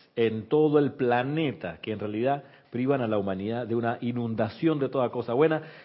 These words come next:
y estas son la crítica, la condenación y el juicio. Estos constituyen el origen de casi toda la zozobra de la humanidad".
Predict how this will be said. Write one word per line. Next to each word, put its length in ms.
y 80
estas 260
son 220
la 120
crítica, 600
la 220
condenación 1080
y 120
el 120
juicio. 760
Estos 400
constituyen 1040
el 140
origen 760
de 220
casi 420
toda 520
la 200
zozobra 640
de 100
la 100
humanidad". 680